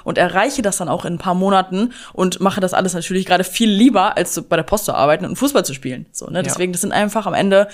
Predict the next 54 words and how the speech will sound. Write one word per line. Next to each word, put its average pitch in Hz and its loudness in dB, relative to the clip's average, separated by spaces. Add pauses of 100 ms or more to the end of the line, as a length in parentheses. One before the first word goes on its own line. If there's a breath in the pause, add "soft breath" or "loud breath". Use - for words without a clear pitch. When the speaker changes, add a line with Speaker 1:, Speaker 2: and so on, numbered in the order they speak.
(280 loud breath)
Speaker 1:
Prioritäten 214 2
und 185 0
wir 180 -8
verstehen - 0
das 226 2
auch 196 4
so. 190 0 (320 loud breath)
Wir 180 -2
sagen 180 4
auch 170 -2
nicht, 180 0
dass 170 -6
du 180 -4
jetzt 170 -4
all 180 2
deine 160 -2
Hobbys 208 0
streichen 160 -4
sollst 175 2
und, 170 -4
ähm, 160 -2 (480)
deine 170 -6
Familie 185 4
und 165 2
Freunde 202 2
vernachlässigen 156 -4
sollst, 165 -2
aber 180 4 (240 loud breath)
du 175 -2
wirst 175 -2
selber 190 4
wissen, 202 0 (320 loud breath)
ist - 0
jetzt, 180 0
ähm, 175 0
was 185 0
ist 175 -6
gerade 170 2
wichtig, 170 -8
was 156 -6
nicht. 147 -10
So 151 -4
die, 151 -10
die - -14
zweite, 175 2
ähm, 165 0
Folge 180 2
von 175 -2
der 165 0
Netflix-Serie, 190 0
die 185 2
du 180 2
gerade 180 0
guckst, - -4